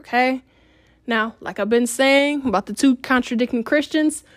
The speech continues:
first up, the more encouraging, you know, view of Christians, which is, okay, just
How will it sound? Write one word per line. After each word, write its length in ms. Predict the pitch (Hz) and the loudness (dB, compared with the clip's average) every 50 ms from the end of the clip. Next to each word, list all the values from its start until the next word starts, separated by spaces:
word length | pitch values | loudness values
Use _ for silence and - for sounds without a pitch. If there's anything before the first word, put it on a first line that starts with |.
| _ _ _ | _ _ _
first 440 | _ - 240 240 240 - - - 285 | _ 2 2 2 2 0 0 0 0
up, 300 | 285 285 - - _ _ | 2 2 0 -2 _ _
the 160 | - 208 220 214 | -4 -2 0 2
more 280 | 226 240 240 247 240 | 2 4 4 4 2
encouraging, 880 | 220 214 - - - 285 302 330 320 294 247 226 220 214 202 196 196 226 - _ _ _ _ _ _ _ _ _ _ _ _ _ _ _ _ _ _ _ _ _ _ _ _ _ _ | 2 -2 -4 0 2 2 4 4 2 -2 -2 -2 0 0 0 -2 -4 -8 -12 _ _ _ _ _ _ _ _ _ _ _ _ _ _ _ _ _ _ _ _ _ _ _ _ _ _
you 120 | - 233 214 | -2 0 2
know, 160 | 196 190 208 | 2 0 0
view 460 | 208 208 226 247 254 247 240 - - - | 0 4 6 6 6 6 4 2 0 2
of 200 | 226 226 214 220 | 2 2 2 0
Christians, 540 | - - 247 220 - - - 233 233 226 - | 0 2 2 2 2 0 -2 -2 -2 -2 -2
which 240 | 220 226 214 - - | -2 -4 -4 -2 0
is, 540 | 220 226 240 240 254 247 - - - - - _ _ _ _ _ _ _ _ - | 2 2 4 2 2 0 -4 -10 -18 -20 -20 _ _ _ _ _ _ _ _ -8
okay, 440 | 202 208 - 214 208 226 240 240 | -8 -4 -2 0 2 2 2 0
just 540 | 220 220 190 180 185 190 - - - - _ | 0 -2 -4 -6 -6 -8 -10 -14 -20 -20 _